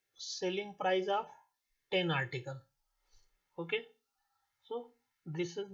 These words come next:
the equation। ओके, so यहाँ पे क्या हो गया, cost price upon एसपी हो गया, so ये टेन upon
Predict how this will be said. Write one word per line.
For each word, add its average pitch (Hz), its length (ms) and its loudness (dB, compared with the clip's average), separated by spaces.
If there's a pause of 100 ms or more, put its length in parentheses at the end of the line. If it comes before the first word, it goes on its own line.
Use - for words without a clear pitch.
the 247 60 -6 (280)
equation। 156 540 -2
ओके, 156 180 -8 (640)
so 190 200 -2 (120)
यहाँ 190 260 -2
पे 196 60 0 (100)
क्या 202 60 2
हो 196 100 2
गया, 202 180 -8 (1500)
cost 196 320 0 (140)
price 208 380 -2 (380)
upon 196 280 -8 (360)
एसपी 190 420 -4
हो 208 120 -6
गया, 214 200 -8 (880)
so - 120 -18 (120)
ये 214 80 -2 (180)
टेन 214 200 -6 (100)
upon 214 400 -12